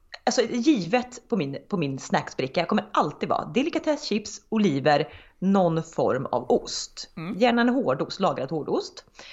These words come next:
Speaker 1: Men sen tycker jag det är så väldigt trevligt att addera någonting, antingen som man har lagat själv eller som man har odlat
Speaker 2: Men, men
Speaker 1: själv.
Speaker 2: frågan är, vill du göra det? Om, om, om
Speaker 1: Nej,
Speaker 2: du
Speaker 1: nej, nej.
Speaker 2: bjud-, om du hade bjudit hem till någon förra helgen, vad,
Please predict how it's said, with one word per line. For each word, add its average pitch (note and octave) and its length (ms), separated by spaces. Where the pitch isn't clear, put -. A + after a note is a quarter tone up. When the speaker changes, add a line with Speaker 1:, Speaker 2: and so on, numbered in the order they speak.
Speaker 1:
Men G3+ 80
sen A#3 180
tycker A#3+ 200
jag G#3+ 60
det F#3 40
är - 40
så E3 120
väldigt E3 340
trevligt D3+ 480
att - 300
addera D3 600
någonting, E3+ 420
antingen G#3+ 340
som C#4+ 100
man C4+ 100
har A3 100
lagat E3 360
själv F#4+ 360
eller E3 160
som D#3 100
man C#3+ 100
har - 80
odlat - 360
Speaker 2:
Men, G#3+ 120
men D3+ 100
Speaker 1:
själv. A#3 140
Speaker 2:
frågan D4+ 300
är, - 100
vill D4 340
du G#4+ 60
göra G3 180
det? F#3 140
Om, B3 260
om, C4 220
om C#4 140
Speaker 1:
Nej, C4+ 120
Speaker 2:
du A#4+ 60
Speaker 1:
nej, A#4+ 80
nej. D#4 80
Speaker 2:
bjud-, C4+ 160
om D4 160
du F4 80
hade E4 100
bjudit D#4+ 220
hem A#3+ 200
till A#3+ 140
någon G#3+ 140
förra G#3+ 280
helgen, G3 400
vad, G3+ 200